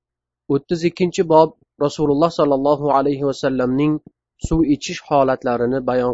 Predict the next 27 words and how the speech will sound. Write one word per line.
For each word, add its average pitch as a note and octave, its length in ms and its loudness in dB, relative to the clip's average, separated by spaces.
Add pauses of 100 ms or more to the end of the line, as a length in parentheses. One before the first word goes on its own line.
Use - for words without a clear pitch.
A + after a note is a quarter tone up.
qilguvchi B2 420 -4 (100)
bob D3 180 2
bo'lib, E3 300 2 (500)
bu D#3 160 6
bobda D3+ 300 4
Imom C#3+ 360 2
Tirmiziy C3+ 560 0 (140)
o'nta F3 340 -2
hadis C3 360 -4 (100)
rivoyat B2+ 480 0
qiladilar. G2 440 -4 (1500)
Ikki - 200 -6
yuz F#3+ 140 0
oltinchi E3+ 440 2
hadis: D3 420 -2 (540)
"Qala C#3+ 220 4
haddathana D#3 540 0 (120)
Ahmad C3+ 260 -2
ibn D#3 200 -2
Mani'in, C#3 540 0 (200)
qala C#3+ 200 2
haddathana C#3 720 -2
Hushaymun, C#3+ 520 2 (640)
qala C#3 260 2
haddathana C#3 600 -2 (200)
Asimun C3+ 460 -2
al-Ahwal, A#2+ 500 -6